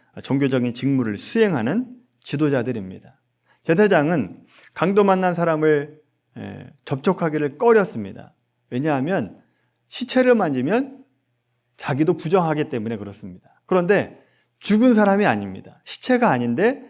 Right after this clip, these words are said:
그냥 지나갔다라고 얘기하죠. 레위인도 그냥 지나갑니다. 죽은 사람이 아니라 거반 죽게 되어 있는 사람을 그냥 못 본 척하고 지나갔다라고 하는 거죠. 아마, 아, 이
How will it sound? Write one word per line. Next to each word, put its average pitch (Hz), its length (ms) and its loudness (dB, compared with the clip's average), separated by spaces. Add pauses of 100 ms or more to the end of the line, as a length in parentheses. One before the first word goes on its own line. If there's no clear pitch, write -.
(160)
그냥 190 280 0
지나갔다라고 120 1120 -2
얘기하죠. 101 520 -10 (800)
레위인도 160 880 2 (180)
그냥 156 300 -2
지나갑니다. 107 720 -4 (540)
죽은 160 300 -2
사람이 151 340 0
아니라 123 500 -6 (240)
거반 135 400 -4
죽게 - 300 -2
되어 127 200 0
있는 107 180 -6
사람을 110 440 -8
그냥 165 500 -6 (300)
못 127 180 0
본 156 200 -2
척하고 147 800 -4 (120)
지나갔다라고 107 1040 -4
하는 113 180 -4
거죠. 90 260 -14 (1200)
아마, 139 540 2 (100)
아, - 260 -14 (100)
이 170 540 -4